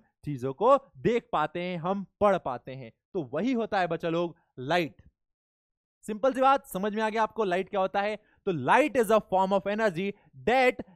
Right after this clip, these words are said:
help us to see other object, यानी बिना लाइट के हम किसी भी चीज को नहीं देख पाएंगे। अब लाइट भी जो आ रही है वो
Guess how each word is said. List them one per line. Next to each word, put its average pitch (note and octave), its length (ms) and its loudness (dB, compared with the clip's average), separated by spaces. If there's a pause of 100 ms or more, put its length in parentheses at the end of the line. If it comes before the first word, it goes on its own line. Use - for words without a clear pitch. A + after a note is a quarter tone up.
(140)
help C#4 360 4
us G#3+ 240 2
to A3 200 -4
see G#3 400 -6 (280)
other D3 360 2
object, D3 480 -2
यानी D#3 280 -6 (200)
बिना A3+ 320 0
लाइट G#3 360 0
के G#3+ 140 -10
हम G3+ 160 -4
किसी F#3+ 360 -8
भी G3 100 -4
चीज F3 260 -6
को G#3+ 200 -4
नहीं D3 420 -6
देख B2 280 -8
पाएंगे। G#2+ 300 -16 (520)
अब D#4+ 160 6
लाइट G#3+ 480 0
भी C4+ 120 -4
जो A3+ 140 -4
आ F#3+ 120 4
रही F#3 200 -2
है D#3+ 160 -4 (380)
वो B3+ 440 0